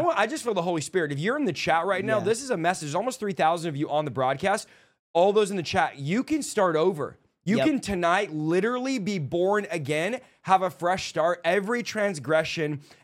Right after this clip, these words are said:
Speaker 1: every sin, every drug you ever did, every person you ever abused, all of that is in the past. You are washed by the precious blood of Jesus,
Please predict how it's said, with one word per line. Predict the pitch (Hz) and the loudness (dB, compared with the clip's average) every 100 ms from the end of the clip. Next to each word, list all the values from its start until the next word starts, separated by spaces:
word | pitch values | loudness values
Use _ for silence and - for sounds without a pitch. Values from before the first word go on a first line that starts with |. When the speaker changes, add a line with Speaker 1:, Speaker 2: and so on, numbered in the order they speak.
| - | -2
Speaker 1:
every | 190 196 226 226 | 0 2 0 0
sin, | - 185 170 160 | -4 -4 -2 -2
every | 160 185 214 202 | -2 -2 -2 -4
drug | 135 170 165 | 0 0 2
you | 170 | -2
ever | 160 | -2
did, | 160 165 | -2 -2
every | 165 208 | -2 -2
person | - 196 190 | -4 -6 -4
you | |
ever | 170 160 | -4 -4
abused, | 135 139 143 143 - _ _ - | -2 0 -2 -4 -16 _ _ 2
all | 208 247 269 | 6 6 4
of | 214 | 2
that | 240 220 | 2 0
is | 196 | -4
in | |
the | 208 | -6
past. | 151 156 165 226 - _ _ | -2 0 0 -2 -6 _ _
You | 170 202 | 0 2
are | 185 | 2
washed | 147 156 175 202 208 - | 2 4 4 4 0 -2
by | 175 | -2
the | 165 | -2
precious | - 180 165 175 | -4 -4 -4 -8
blood | 139 156 170 | -8 -4 -2
of | 156 | -4
Jesus, | 123 147 156 220 | 0 0 2 0